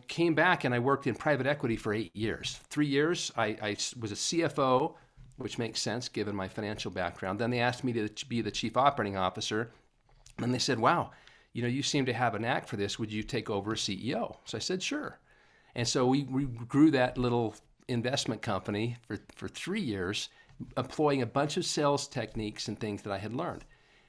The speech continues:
Then I went and worked for another private equity f-, company, and I, they asked me to come in and run it.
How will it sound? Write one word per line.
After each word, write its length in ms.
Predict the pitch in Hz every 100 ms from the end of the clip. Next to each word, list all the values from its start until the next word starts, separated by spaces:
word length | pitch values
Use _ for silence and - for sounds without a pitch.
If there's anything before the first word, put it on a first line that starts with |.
| _
Then 200 | 117 139
I 60 | 160
went 220 | 139 143
and 100 | 127
worked 200 | 131 131
for 100 | 131
another 240 | 113 143
private 380 | 190 - 117 104
equity 340 | 98 92 98 95
f-, 120 | -
company, 520 | - 107 95 95 104 -
and 180 | 104 107
I, 220 | 110 107
they 160 | 117 113
asked 260 | 117 117 127
me 80 |
to 40 | 110
come 220 | - 123
in 80 | 117
and 160 | 98
run 180 | 101 175
it. 200 | 117 -